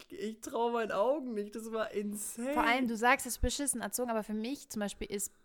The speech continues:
Speaker 2: beschissen erzogen ja auch schon, wenn der Hund dann da hinrennt und den anspringt und den so übelst abfuckt und so
Speaker 1: Ja, ja.
Speaker 2: und sich nicht abrufen lässt und nicht weggeht und so.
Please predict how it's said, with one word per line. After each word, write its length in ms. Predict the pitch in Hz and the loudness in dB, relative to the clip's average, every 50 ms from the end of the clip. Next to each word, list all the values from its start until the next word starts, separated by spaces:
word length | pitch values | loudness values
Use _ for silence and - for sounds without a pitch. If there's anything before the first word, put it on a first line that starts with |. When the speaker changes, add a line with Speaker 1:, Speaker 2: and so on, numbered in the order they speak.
| _ _ _ _ - | _ _ _ _ -8
Speaker 2:
beschissen 420 | 214 196 - - 233 220 - 208 | -6 -6 -6 -6 -8 -6 -6 -4
erzogen 320 | 202 196 - - 214 214 208 | -4 -4 -4 -4 -4 -2 -2
ja 140 | 196 - - | -2 0 0
auch 120 | 196 190 | -2 -2
schon, 280 | - - 202 196 190 - | -2 -6 -4 -6 -6 -4
wenn 160 | 196 196 202 196 | -6 -6 -2 -2
der 140 | 196 190 | 0 0
Hund 180 | 220 233 214 - | 0 0 0 -2
dann 120 | 202 196 | -4 -2
da 180 | 190 196 190 190 - - - _ _ | -2 -2 -2 -4 -6 -20 -20 _ _
hinrennt 560 | - - 240 262 269 233 208 196 202 214 220 | -10 -6 -2 -2 -2 0 0 -2 -2 -2 -4
und 140 | - 190 175 | -4 -6 -6
den 100 | 196 - | -4 -2
anspringt 580 | - 202 247 254 - - - 208 202 208 214 196 | 0 0 0 -2 0 0 0 0 0 -2 -4 -4
und 120 | 185 180 | -6 -4
den 100 | 196 185 | -4 -4
so 100 | 180 - | -4 -6
übelst 260 | - 185 196 180 - - | -6 -6 -6 -6 -2 -4
abfuckt 480 | - - - - 190 175 - - - | -4 -4 -4 -6 -6 -6 -6 -6 -10
und 80 | 185 180 | -10 -8
so 320 | 185 185 185 190 208 254 - 139 | -6 -6 -4 -4 -4 -4 -4 -2
Speaker 1:
Ja, 160 | 139 131 131 135 | -2 -2 -2 -2
ja. 240 | 135 135 135 139 | -2 -2 -2 -2
Speaker 2:
und 340 | 139 208 208 208 208 196 - - | -2 -2 -2 -2 -2 -4 -6 -4
sich 120 | - 208 | -2 0
nicht 160 | 202 202 - - | 0 2 6 6
abrufen 380 | 262 - - 233 220 - 202 | 6 6 6 0 0 0 0
lässt 280 | 190 202 214 247 - - | 2 2 2 2 0 -2
und 100 | 196 190 | -2 -4
nicht 120 | 190 - | -2 0
weggeht 280 | - 220 220 - 220 - | 0 0 0 0 -6 -6
und 80 | 185 | -4
so. 140 | 180 190 185 | -4 -4 -6